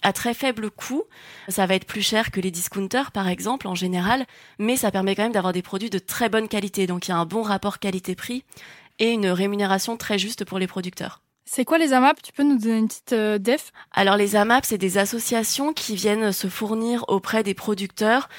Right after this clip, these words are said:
Speaker 1: Il y a différents fonctionnements, je suis pas une experte dessus non plus, mais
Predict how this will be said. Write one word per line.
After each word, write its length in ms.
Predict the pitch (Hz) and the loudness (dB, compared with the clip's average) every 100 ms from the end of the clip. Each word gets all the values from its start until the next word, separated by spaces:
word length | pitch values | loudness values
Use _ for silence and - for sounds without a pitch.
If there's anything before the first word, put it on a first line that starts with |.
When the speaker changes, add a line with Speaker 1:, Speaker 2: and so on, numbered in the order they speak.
| - | -12
Speaker 1:
Il 80 | - | 0
y 60 | 180 | 4
a 100 | 202 | 4
différents 460 | 180 202 202 220 | 0 -2 0 0
fonctionnements, 680 | 220 214 - 208 196 202 254 | -2 -6 -4 -2 0 2 0
je 100 | 285 | 0
suis 100 | - | -2
pas 100 | 190 | -2
une 140 | 190 196 | 0 -2
experte 480 | - 202 220 - | -2 -4 -4 -6
dessus 560 | 214 190 185 - 202 208 | -6 -6 -6 -6 -6 -4
non 180 | 208 190 | -4 -4
plus, 280 | - 247 269 | -4 -4 0
mais 220 | 190 | -2